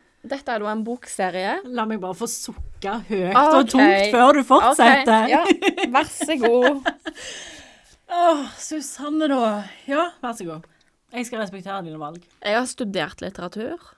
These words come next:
Speaker 2: Jeg òg.
Speaker 1: Jeg jobber med litteratur.
Speaker 2: Jeg òg.
Speaker 1: Og av alt jeg kunne skrive på denne lista, så har jeg skrevet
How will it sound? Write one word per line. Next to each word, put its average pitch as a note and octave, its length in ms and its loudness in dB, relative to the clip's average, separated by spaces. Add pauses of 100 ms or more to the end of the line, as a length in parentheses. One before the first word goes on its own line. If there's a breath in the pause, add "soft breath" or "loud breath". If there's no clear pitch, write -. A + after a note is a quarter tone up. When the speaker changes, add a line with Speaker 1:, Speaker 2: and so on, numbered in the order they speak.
(300)
Speaker 2:
Jeg E3+ 260 -14
òg. G3+ 140 -14 (160)
Speaker 1:
Jeg - 180 -8
jobber G#3 280 -2
med E3 160 -8
litteratur. G#3+ 520 -12 (160)
Speaker 2:
Jeg E3 220 -16
òg. F#3 160 -16 (140)
Speaker 1:
Og A3 220 -4
av A#3+ 200 -2 (120)
alt E4+ 440 0
jeg B3+ 240 -2
kunne A#3 240 -4
skrive A3+ 560 -6
på A3 140 -8
denne G3 240 0
lista, G#3 340 -6
så A#3 140 -4
har G#3 100 2
jeg G3 120 -6
skrevet A3 640 0